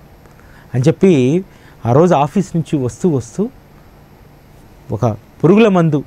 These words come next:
డబ్బా తెచ్చుకుంటుంది ఇంటికి. దాంతోపాటు ఒక చక్కటి బిర్యానీ ప్యాకెట్ తెస్తుంది. తెచ్చి దాంట్లో కలిపి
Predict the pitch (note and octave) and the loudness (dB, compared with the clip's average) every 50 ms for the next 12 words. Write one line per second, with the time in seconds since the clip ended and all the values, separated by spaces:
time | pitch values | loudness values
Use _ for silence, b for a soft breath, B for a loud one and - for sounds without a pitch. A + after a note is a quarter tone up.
0 | _ - A#2 A#2 G#2+ A2+ D#3 D#3 C#3+ B2 - - - B2 - A#2 A2 A2 G#2+ - | _ -8 -6 -4 -2 0 0 0 -2 -4 -8 -8 -10 -8 -8 -8 -8 -10 -12 -14
1 | - - - - - - - - _ - - - - - C3+ C#3+ D#3+ D3+ G#3 F#3 | -18 -20 -20 -20 -20 -20 -20 -20 _ -20 -20 -18 -8 -2 0 0 2 2 0 0
2 | - E3 D3+ D3 G#3 A3 F#3 - C#3+ - - B2 - - - G3 E3+ E3+ - - | 0 -2 -4 -2 -4 -4 -4 -6 -6 -6 -8 -8 -6 -2 -2 -2 -2 -2 -6 -6
3 | B2+ A#2+ B2 B2+ E3 F3+ F#3+ F#3+ - D3+ C3+ - C#3+ B2 A2+ A#2 G#2 - - - | -4 -2 0 2 2 2 0 0 -2 -4 -6 -6 -8 -10 -10 -10 -12 -12 -12 -12
4 | A#2 A2+ - - - - - - - - - - - - - - - - - D3 | -12 -12 -14 -20 -20 -20 -20 -20 -20 -20 -20 -20 -20 -20 -20 -20 -20 -8 -2 -2
5 | D3 - - A3 G#3+ F3 C3+ C#3 D#3+ F#3 G3 - - - - - - _ _ - | -2 0 2 0 2 2 2 2 0 -2 -6 -8 -18 -20 -20 -20 -20 _ _ -12
6 | - A#2 D3+ D#3 D#3 - E3 D#3+ C#3 - - _ _ _ - _ - D#3 D#3+ F#3+ | -4 -2 0 0 0 0 0 0 0 -2 -6 _ _ _ -12 _ -2 0 2 2
7 | F3+ - C4 C4+ | 2 0 -2 -4